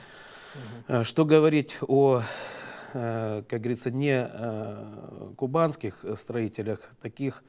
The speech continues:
Speaker 2: такие есть, э, но их крайне мало. Э, я имею в виду, э, иностранную рабочую силу. Э,
Speaker 1: Ну, с каких стран привлекаются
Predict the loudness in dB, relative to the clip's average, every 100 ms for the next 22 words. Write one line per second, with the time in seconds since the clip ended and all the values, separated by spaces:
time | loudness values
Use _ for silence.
0 | -20 -20 -20 -20 -8 -4 0 2 4 2
1 | 0 -2 -2 0 -2 0 -2 -2 -2 0
2 | -2 -4 -2 -2 -2 -6 _ -20 -20 -20
3 | _ -16 -10 -8 -8 -10 -14 -10 0 2
4 | 2 0 -4 -2 -2 -2 -4 0 2 2
5 | 0 -6 -8 -10 -12 -16 -12 -4 -2 0
6 | 0 -2 -2 -4 -4 -6 -6 -8 -8 -6
7 | -4 -6 -8 -18 -20 -20 -20 -20 _ -16
8 | -12 -12 -12 -16 -18 -20 -20 -20 -20 -20
9 | _ -20 -20 -18 -8 -2 -2 0 0 2
10 | 0 0 2 2 2 -8 -8 -8 -4 -4
11 | -6 -12 -14